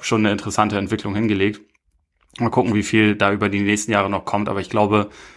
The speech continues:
er hat genug Bereiche, an denen er arbeiten kann, in denen er sich noch ein bisschen, bisschen steigern kann, dass da noch,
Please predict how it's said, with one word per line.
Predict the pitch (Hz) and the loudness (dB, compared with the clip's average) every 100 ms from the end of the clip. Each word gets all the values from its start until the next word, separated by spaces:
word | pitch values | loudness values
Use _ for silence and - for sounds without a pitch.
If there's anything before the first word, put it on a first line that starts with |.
| _ _ | _ _
er | - | -2
hat | 110 - | -2 0
genug | 117 131 | 0 0
Bereiche, | 127 104 110 113 120 | 0 2 2 2 0
an | 107 | 0
denen | 104 104 | 2 2
er | 98 | 4
arbeiten | 104 113 104 | 2 2 -2
kann, | 101 110 104 | 0 0 0
in | 98 | -4
denen | 98 | -2
er | 98 92 | 0 -2
sich | 101 | -2
noch | 101 | -4
ein | 98 | -4
bisschen, | 98 - 104 98 92 | -4 -2 -2 -2 -6
bisschen | 104 107 | -6 -4
steigern | - 101 101 95 | -2 0 0 -2
kann, | 107 98 | -4 -4
dass | 92 - | -4 0
da | 98 95 | 0 2
noch, | 95 - - | -2 -8 -14